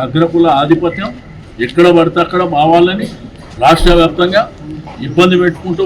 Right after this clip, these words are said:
వాళ్ళ మీద దౌర్జన్యాలు చేస్తూ, వాళ్ళని బెదిరింపులు చేస్తూ, ఈ విధంగా బీసీ బిడ్డల గొంతు నొక్కే ప్రయత్నం చేస్తారు. మూత్రం దాటించే కార్యక్రమాలు చేస్తారా? నిన్న రవీందర్ అక్కడ ఆదిలాబాద్లో చనిపోయాడు, మీ యొక్క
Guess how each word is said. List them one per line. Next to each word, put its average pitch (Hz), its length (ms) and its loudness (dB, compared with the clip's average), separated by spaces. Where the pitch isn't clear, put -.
వాళ్ళ 143 220 0
మీద 156 120 2
దౌర్జన్యాలు 175 560 -2
చేస్తూ, 175 240 -2
వాళ్ళని 151 280 0
బెదిరింపులు 175 520 -2
చేస్తూ, 190 240 -8
ఈ 160 40 6
విధంగా 175 360 0
బీసీ 185 340 -2
బిడ్డల 170 280 2
గొంతు 196 300 -4
నొక్కే 196 260 -6
ప్రయత్నం 139 380 -10
చేస్తారు. - 340 -10
మూత్రం 196 400 2
దాటించే 185 400 2
కార్యక్రమాలు 143 540 -4
చేస్తారా? - 340 -18
నిన్న 160 160 2
రవీందర్ 185 420 2
అక్కడ 156 220 -2
ఆదిలాబాద్లో 170 540 2
చనిపోయాడు, 156 480 -4
మీ 156 120 -2
యొక్క 170 160 -4